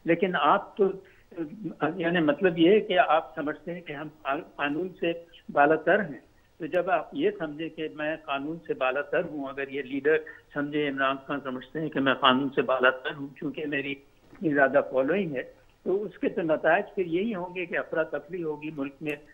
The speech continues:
और, और हालात जो हैं वो ख़राब होंगे और फिर, अ, जाहिर है फिर हुकूमत को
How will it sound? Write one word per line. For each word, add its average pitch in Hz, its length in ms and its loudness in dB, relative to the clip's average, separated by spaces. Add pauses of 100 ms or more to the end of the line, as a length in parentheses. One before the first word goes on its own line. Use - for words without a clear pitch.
(220)
और, 160 200 6
और 156 540 4
हालात 139 400 -2
जो 123 80 -10
हैं 135 100 -12
वो 135 100 -14
ख़राब 151 420 -2
होंगे 147 260 -10 (360)
और 175 180 -6
फिर, 165 100 -2
अ, 160 120 -10 (480)
जाहिर 143 300 0
है 147 280 -8
फिर 139 300 -10
हुकूमत 143 440 -6
को 139 200 -4